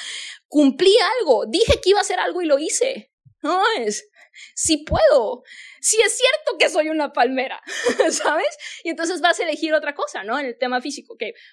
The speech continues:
voy a empezar a ir a caminar al parque, ¿no? Y, y después de un, de decir, "Ok, todos los días, todos los días". Y después de dos semanas vas a decir, "Ok, ya me siento lista para entonces hacer una clase de spinning". Y luego después, "Ah, ok, ya me siento lista pa-". Así es como yo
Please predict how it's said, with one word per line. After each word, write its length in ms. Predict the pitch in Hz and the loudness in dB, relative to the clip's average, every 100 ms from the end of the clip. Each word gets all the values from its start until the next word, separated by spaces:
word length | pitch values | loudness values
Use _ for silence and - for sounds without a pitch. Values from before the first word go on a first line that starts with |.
| - | -8
voy 140 | 220 | -4
a 40 | 233 | -4
empezar 600 | 240 240 247 240 233 - - _ _ - | -2 -2 2 2 0 -6 -20 _ _ -8
a 260 | 202 190 | -4 -2
ir 160 | 214 220 | -2 -2
a 60 | 220 | -2
caminar 400 | 226 208 202 202 | -6 -8 -6 -8
al 140 | 208 | -8
parque, 360 | 311 254 220 190 | -10 -12 -16 -16
¿no? 240 | 196 277 | -14 -12
Y, 180 | 254 240 240 | -8 -8 -6
y 140 | 247 | -2
después 440 | 247 240 - 311 311 | 0 0 2 2 2
de 140 | 330 | -2
un, 200 | 330 330 - | -4 -6 0
de 240 | 247 233 214 | 2 2 2
decir, 260 | 233 277 | 2 2
"Ok, 140 | 247 220 - - | 2 0 -6 0
todos 140 | 262 | 2
los 160 | 247 233 | 2 0
días, 240 | 220 - | -4 -4
todos 140 | 247 247 | -4 -2
los 140 | 226 | 0
días". 200 | 220 190 - - - | -4 -8 -14 -20 -6
Y 80 | 269 | -4
después 280 | 269 339 | -2 0
de 60 | 349 | 0
dos 160 | 381 381 | 0 0
semanas 320 | 349 349 330 | 0 0 2
vas 80 | 302 | 2
a 60 | |
decir, 160 | 277 285 | 2 0
"Ok, 140 | 285 | 0
ya 160 | 311 277 | 0 0
me 100 | 285 | 0
siento 300 | 285 302 302 | -2 -2 -2
lista 400 | 294 277 - 285 | -2 -2 -2 0
para 180 | 262 233 | 0 -2
entonces 600 | 220 240 240 254 247 - - - - - | -2 -2 0 0 -2 -4 -20 -20 -18 -8
hacer 260 | - 254 | 0 2
una 160 | 254 254 | 2 2
clase 220 | 240 254 | 0 0
de 100 | 220 | -4
spinning". 520 | - 277 226 175 - - - | -4 -6 -6 -8 -16 -14 0
Y 80 | |
luego 200 | 262 285 | 4 4
después, 300 | 320 - 285 - | 4 2 2 2
"Ah, 120 | 277 | 0
ok, 80 | 294 | 0
ya 180 | 269 | 0
me 80 | 277 | 0
siento 260 | 285 285 285 | -2 -4 -4
lista 320 | 285 254 285 | -4 -4 -6
pa-". 100 | 269 - - - | -6 -18 -20 -4
Así 280 | 285 - 370 | -2 0 -2
es 140 | 427 | 0
como 240 | - 494 339 | 2 2 4
yo 380 | 311 320 339 | 4 4 2